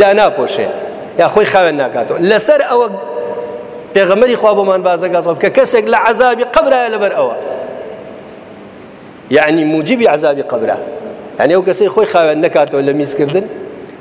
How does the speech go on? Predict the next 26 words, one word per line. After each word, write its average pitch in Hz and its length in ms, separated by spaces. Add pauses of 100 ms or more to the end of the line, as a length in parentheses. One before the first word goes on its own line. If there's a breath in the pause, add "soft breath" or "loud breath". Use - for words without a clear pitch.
(120)
لە 135 100
خۆ 156 100 (100)
داپۆشین، 147 500 (140)
لەو 170 160
بابەتانە 147 500
لە 135 100
کاتی 147 220 (120)
ئیستینجا 139 440
و - 80
لە 143 100
کاتی 151 220
قەضای 147 360
حاجەیە، 143 380 (480 loud breath)
موجیبی 151 440
ئەو 254 160
عەزابەیە 151 380
لە 120 100
عەزابی 113 380
قەبرە. 117 260
خوا 151 180
پەنامان. 107 320 (160)
یەکێکە 180 420
لە 160 120
سەبەبەکانی 160 540
عەزابی 127 360
قەبر. 110 180